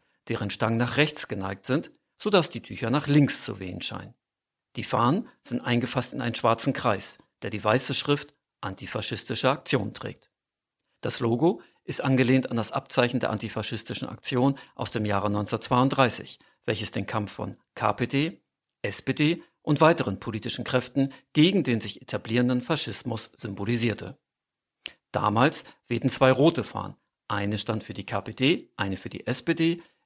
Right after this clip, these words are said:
im linken Wind nach rechts. Der umfassende rote Kreis mit seiner weißen Aufschrift sollte einen Rettungsring darstellen.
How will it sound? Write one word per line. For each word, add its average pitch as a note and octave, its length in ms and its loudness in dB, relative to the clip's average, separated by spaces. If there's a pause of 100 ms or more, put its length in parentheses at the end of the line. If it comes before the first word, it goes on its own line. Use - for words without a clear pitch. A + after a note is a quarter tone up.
im F3 140 6
linken C3+ 400 4
Wind - 220 -6
nach C3 200 2
rechts. - 440 -6 (520)
Der - 100 0
umfassende A2 640 -2
rote C3+ 420 2
Kreis G#2+ 340 -6
mit G#2+ 120 -8
seiner G#2 240 -2
weißen G#2+ 280 0
Aufschrift D#3 520 -2 (240)
sollte A2+ 320 2
einen C#3 160 4
Rettungsring G2 580 -2
darstellen. F#2+ 540 -10